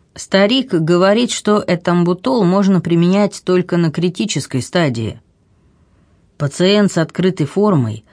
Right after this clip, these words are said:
у него пятерка по гавке, состояние критическое. И ты не хуже меня знаешь, почему старик настаивает на бетионе. Он же получает деньги на исследования от фармацевтической компании, которая его выпускает.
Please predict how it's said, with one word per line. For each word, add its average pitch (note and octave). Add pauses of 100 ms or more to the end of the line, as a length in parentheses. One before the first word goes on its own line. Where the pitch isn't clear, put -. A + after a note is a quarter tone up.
(280)
у D3+
него G3+
пятерка G3+
по D3
гавке, G3 (160)
состояние E3
критическое. E3 (840)
И E3
ты G3+
не G#3
хуже G3
меня F#3
знаешь, E3+
почему A3+
старик G3
настаивает D#3+
на C#3+
бетионе. C3+ (920)
Он A3+
же G#3
получает G3+
деньги E3+
на C3
исследования D3+
от B2+
фармацевтической C#3
компании, E3
которая D#3+
его C#3
выпускает. C#3